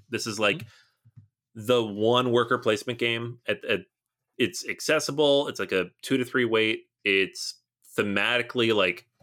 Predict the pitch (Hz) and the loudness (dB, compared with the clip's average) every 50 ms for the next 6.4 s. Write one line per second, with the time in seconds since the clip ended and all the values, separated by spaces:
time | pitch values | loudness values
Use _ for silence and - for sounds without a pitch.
0 | _ _ - 101 104 110 113 120 120 117 113 113 113 110 107 98 - 110 - - | _ _ -2 0 2 4 4 4 4 4 2 0 -4 -8 -6 -4 -4 -4 -2 -4
1 | 110 107 101 90 90 101 95 98 98 95 92 - - - 101 90 90 92 95 98 | -4 -2 -2 -2 -2 -2 -2 0 -2 -2 -4 -6 -8 -8 -6 -6 -4 -4 -6 -6
2 | 95 92 - 90 85 85 87 90 92 95 98 98 95 95 98 95 - - 90 82 | -6 -6 -6 -6 -4 -4 -4 -4 -2 0 0 0 0 0 -2 -6 -8 -8 -6 -6
3 | 85 87 87 87 90 90 87 90 87 87 85 82 82 - _ 117 127 139 139 127 | -6 -6 -6 -6 -4 -4 -4 -4 -6 -6 -8 -10 -10 -8 _ -2 0 2 2 2
4 | 120 117 127 131 127 113 98 - 120 120 113 98 - - - - - - - - | 2 0 0 0 0 -2 -2 0 0 2 2 2 0 -4 -10 -18 -20 -20 -20 -20
5 | _ _ _ _ _ _ _ _ _ _ _ _ _ - - - - - - - | _ _ _ _ _ _ _ _ _ _ _ _ _ -20 -20 -20 -20 -12 -4 -2
6 | 147 135 135 127 123 117 - | 0 2 2 2 0 -2 -6